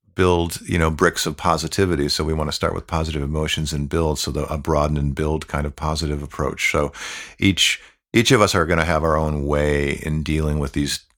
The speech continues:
trouble, troubling emotions in general. And I know just in terms of counseling and therapy, you know, anxiety, again, it's a,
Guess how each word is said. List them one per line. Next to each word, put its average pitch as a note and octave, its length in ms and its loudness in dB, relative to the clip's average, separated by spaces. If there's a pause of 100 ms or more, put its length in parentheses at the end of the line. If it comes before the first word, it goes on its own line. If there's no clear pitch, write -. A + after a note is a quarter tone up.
trouble, C#2+ 460 -2
troubling D2 460 -2
emotions C#2+ 680 -2
in C#2+ 160 -6
general. C#2+ 600 -2 (360)
And E2 120 0
I D2+ 100 4
know D2+ 360 0 (160)
just - 320 -8 (100)
in D#2 120 -6
terms D2+ 280 -6
of - 240 -10
counseling F2 440 0
and D2 140 -4
therapy, E2 640 2 (540)
you E2+ 40 2
know, D#2 120 4
anxiety, F#2 720 2
again, F2+ 240 2
it's E2+ 180 2
a, A2 60 0